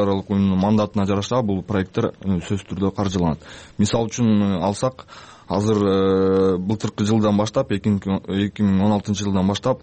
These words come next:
Кыргызстан, э, эл аралык инициатива бар.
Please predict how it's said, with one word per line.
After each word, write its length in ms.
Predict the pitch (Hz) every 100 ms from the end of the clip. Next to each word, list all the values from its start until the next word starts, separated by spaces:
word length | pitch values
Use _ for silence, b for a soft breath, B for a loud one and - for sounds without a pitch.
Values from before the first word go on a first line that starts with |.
| -
Кыргызстан, 600 | 107 104 104 113 104 95
э, 680 | 90 92 95 92 92 92 90 - -
эл 200 | - 113 127
аралык 480 | 117 117 117 - -
инициатива 560 | 120 117 123 120 110
бар. 140 | 98